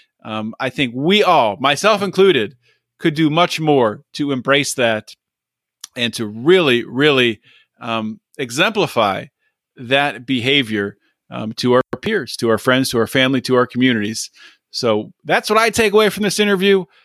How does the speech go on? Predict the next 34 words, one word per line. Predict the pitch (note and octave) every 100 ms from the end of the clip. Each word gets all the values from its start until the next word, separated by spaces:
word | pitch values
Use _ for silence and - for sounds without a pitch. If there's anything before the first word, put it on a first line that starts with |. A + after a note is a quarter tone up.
| _ -
Let | F3+ B3
me | C#4 A#3+
know | A#3 A#3
what | G#3+ G#3
you | A#3+
take | - E3+ C3+
away. | A2 G2+ E2
Let | E3 G#3+
me | A3
know | A3 G3
on | G3
Twitter. | - F#3+ G3+ G3
Follow | - F3+ G3 G3+
me | F#3+ F3+ - -
at | F3 F#3+ - C#3+
John | C3 D#3+ D#3 -
Odermatt. | E3 F3 E3+ E3+ E3+ -
You | - _ _
can | C#3+
also | D#3+ D3
follow | - D#3 D#3
me | C3+
on |
Instagram | B2+ D#3+ - C#3 D3 C#3+ - - _ -
at | C#3
John | - C#3
Odermatt, | C3 C3 B2+ B2+
or | A#2+
find | - - D3+ D3+
me | D3 C#3+ -
on | C3 B2+ B2 -
Facebook. | - - G#3 - - A#2+ A#2 - - _ _ _ -
John | C#3+ C#3 C#3+ C#3 -
A. | C#3 B2+ B2+